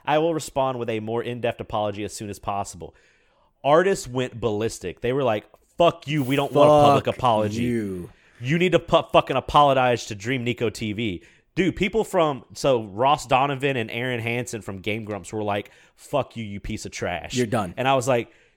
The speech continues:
Speaker 1: "Dude, these guys are pretty kind-hearted. When they say 'fuck you,' fuck off."
Speaker 2: Yeah,
Speaker 1: I
Speaker 2: you're,
Speaker 1: don't,
Speaker 2: you're done.
Speaker 1: you know who I'm, t-, I, I, I didn't pull up the name, but you know who I'm talking about. It's the guy, uh, I, I, everyone, if I were, if I were to pull up a picture of him right now, everyone would know what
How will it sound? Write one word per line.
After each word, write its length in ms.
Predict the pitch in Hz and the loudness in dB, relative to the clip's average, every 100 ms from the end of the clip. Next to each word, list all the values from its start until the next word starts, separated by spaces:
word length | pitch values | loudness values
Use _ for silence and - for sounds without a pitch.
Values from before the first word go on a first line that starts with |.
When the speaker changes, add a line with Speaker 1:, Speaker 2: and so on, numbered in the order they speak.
| _ | _
Speaker 1:
"Dude, 260 | 147 135 98 | 2 2 2
these 220 | 131 156 | 0 2
guys 360 | 202 190 165 139 | 8 8 8 4
are 100 | 127 | -2
pretty 340 | - 139 131 | -2 -2 -2
kind-hearted. 760 | 120 - 117 117 101 104 120 127 | -4 -4 -4 -4 -2 -2 -2 -4
When 140 | 113 110 | -4 -2
they 120 | 127 | -2
say 220 | - 156 | 0 -2
'fuck 340 | - 113 - | 0 -4 -4
you,' 240 | 160 175 170 _ _ - _ - | -8 -8 -10 _ _ -20 _ -20
fuck 320 | - 120 - | 0 0 2
off." 400 | 110 110 80 - 120 | 0 0 -2 -8 -4
Speaker 2:
Yeah, 320 | 123 104 90 104 | -2 -2 0 4
Speaker 1:
I 60 | |
Speaker 2:
you're, 80 | 151 | 6
Speaker 1:
don't, 160 | 165 120 | 6 4
Speaker 2:
you're 80 | |
done. 220 | 107 104 139 | -2 -4 0
Speaker 1:
you 120 | 180 | 6
know 180 | 208 214 | 6 10
who 120 | 240 | 8
I'm, 140 | 233 | 6
t-, 80 | 180 | 2
I, 160 | - 156 151 151 | 2 4 6 2
I, 80 | 143 | 0
I 100 | 135 | -8
didn't 440 | 127 160 160 170 - | -4 -4 -4 -10 -6
pull 180 | 175 | 0
up 140 | 165 - | 0 0
the 60 | 147 | -6
name, 380 | 139 131 113 | -4 -4 -6
but 380 | 104 107 - _ _ _ _ | -4 -4 -4 _ _ _ _
you 100 | 127 | 0
know 160 | 147 147 | 2 4
who 120 | 175 | 4
I'm 100 | 170 | 4
talking 340 | 180 165 - | 4 4 4
about. 340 | 113 98 87 98 | 0 0 -2 -4
It's 120 | - | -10
the 100 | 110 | -4
guy, 520 | 123 127 127 127 123 - _ _ _ - | 0 2 4 2 0 -8 _ _ _ -8
uh, 280 | 113 110 101 | -4 -4 -4
I, 160 | - 113 - | -6 -8 -8
I, 80 | 110 - - _ _ _ 175 | -16 -16 -20 _ _ _ 0
everyone, 380 | 226 262 220 165 | 2 2 2 0
if 100 | 170 | 0
I 140 | 170 | 0
were, 180 | 160 165 | 0 0
if 180 | 151 160 | -2 0
I 80 | 156 | -2
were 100 | 147 | -2
to 60 | - | -4
pull 180 | 175 | -2
up 80 | 170 | -2
a 60 | 131 | -2
picture 260 | 147 - | -6 -6
of 60 | 127 | -8
him 120 | 113 | -6
right 140 | 110 101 | -8 -4
now, 140 | 101 | -6
everyone 300 | 101 104 101 | -6 -8 -8
would 100 | 95 | -8
know 260 | 98 95 | -6 -6
what 100 | 92 | -6